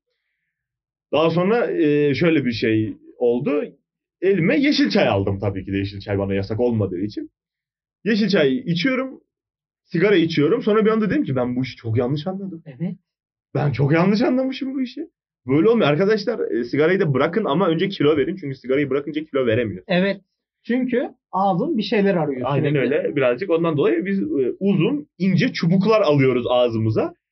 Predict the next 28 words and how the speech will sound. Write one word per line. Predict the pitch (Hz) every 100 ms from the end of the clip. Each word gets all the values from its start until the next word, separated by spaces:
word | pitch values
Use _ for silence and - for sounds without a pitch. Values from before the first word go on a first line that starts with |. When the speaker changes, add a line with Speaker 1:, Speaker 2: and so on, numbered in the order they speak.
| _ _ _ _ - - - - _ -
Speaker 1:
<laughs> | 220
Başka | 214 151 147 151 151
insanların | 139 143 131 123 120
aksine | 127 117 - 127
ağzımız | 185 110 110 113 104
Speaker 2:
Evet. |
Speaker 1:
bir | 107
şeyler | 110 110
arayınca. | 101 104 98 98 110 196 - _ _ 226 196 -
Değil | 214
mi? | 117 107 143 170
Speaker 2:
Evet. | 160 - _
Speaker 1:
<laughs> | _ -
Tabii. | 113 98 - _ _ _ _ _ - 202
Onlara | 175 175 147
da | 120
tabii, | 139 143 262 202 117
e, |
Speaker 2:
Çubuk | - 185 208
kraker | 185
Speaker 1:
açık, | 170 170
Speaker 2:
deniyor. | 175
Speaker 1:
açık, | 170 156
açık | 220 185 196
ağzın | 170 165
orospu. | 320 277 - - - - 988 - - 494 480 494 415 440 240 180
<laughs> |
Neyse. | 262 262 -